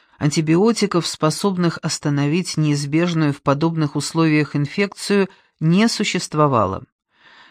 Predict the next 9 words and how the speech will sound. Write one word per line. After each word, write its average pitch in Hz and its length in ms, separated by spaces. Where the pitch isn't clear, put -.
Не 247 160
было 175 200
и 139 280
окситоцина, 165 880
позволяющего 190 720
справиться 175 880
с - 160
маточным 160 580
кровотечением. 151 1000